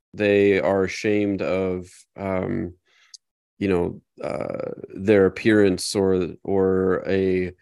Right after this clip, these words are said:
physical trait, or, you know, whatever it is, right? That all of that gets included, and that there's a, a, there's a hospitality granted to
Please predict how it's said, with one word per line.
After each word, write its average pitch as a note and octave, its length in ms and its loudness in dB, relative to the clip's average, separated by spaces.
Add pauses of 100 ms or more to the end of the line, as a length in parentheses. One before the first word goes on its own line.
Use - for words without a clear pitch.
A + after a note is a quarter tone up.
(280)
physical G#2+ 420 0
trait, F2 540 -4
or, G2 380 2
you G2+ 80 -2
know, G#2 40 2
whatever C3 400 4
it G#2 80 0
is, F2+ 400 -2
right? F#2 200 -6
That F#2+ 120 -8
all C#3 380 4
of A2+ 140 0
that G#2+ 340 2
gets - 160 -12
included, G2 560 -2
and F#2+ 220 -2
that F#2 100 -4
there's G2 300 2
a, F2+ 260 -2
a, F2 340 -4 (600)
there's A2 180 6
a G2 100 6
hospitality A2 1160 0
granted G#2 760 -4
to G#2+ 180 -4